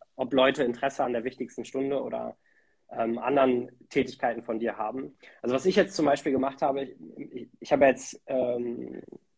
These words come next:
ein neues Unternehmen gegründet, wo wir, äh, berufliche, ähm, Texte, also hauptsächlich E-Mails, ähm, klarer, verständlicher und effektiver machen. Also sprich, mir ist irgendwann aufgefallen,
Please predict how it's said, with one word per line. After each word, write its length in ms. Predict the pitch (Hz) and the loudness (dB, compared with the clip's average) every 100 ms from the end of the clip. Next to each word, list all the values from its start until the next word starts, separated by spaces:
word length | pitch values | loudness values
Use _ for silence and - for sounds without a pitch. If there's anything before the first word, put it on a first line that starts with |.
| _ _ _ _ _ _ _ - | _ _ _ _ _ _ _ -2
ein 80 | 131 | 6
neues 260 | 135 139 | 8 8
Unternehmen 380 | 170 165 160 170 | 4 -2 -2 -2
gegründet, 480 | 160 156 165 190 202 - | -4 -6 -6 -8 -10 -4
wo 180 | 123 | -4
wir, 440 | 123 123 123 120 - _ _ _ _ - | 0 2 4 2 0 _ _ _ _ -2
äh, 140 | 117 | -2
berufliche, 640 | 110 113 131 - 131 135 | 0 -2 -2 -2 -4 -2
ähm, 720 | 123 - 135 117 117 113 113 | -4 -6 -6 -4 -2 -4 -6
Texte, 580 | - 143 - 190 190 185 | -2 -4 -4 -6 -4 -6
also 320 | - 107 110 - _ _ _ - | -8 -8 -8 -10 _ _ _ -6
hauptsächlich 560 | - 120 123 117 113 139 | -4 -2 -4 -6 -6 0
E-Mails, 600 | 151 160 170 - - _ _ | 4 4 2 -2 -16 _ _
ähm, 440 | - 120 120 117 - | -8 -6 -6 -10 -8
klarer, 840 | - 123 135 127 127 127 127 - | 0 6 8 10 10 10 6 0
verständlicher 800 | - 120 123 120 131 120 120 113 | -14 -4 0 0 -2 -2 0 0
und 180 | 120 113 | -2 -6
effektiver 500 | 107 120 - 127 120 | -8 -12 -8 -4 -4
machen. 340 | 107 104 113 110 | -4 -10 -12 -12
Also 200 | 110 107 | -12 -14
sprich, 300 | - 117 - | -8 -8 -4
mir 80 | |
ist 100 | 110 | -6
irgendwann 220 | 123 117 117 | -4 -2 -2
aufgefallen, 580 | 123 - - 117 120 | -2 -4 -2 0 -2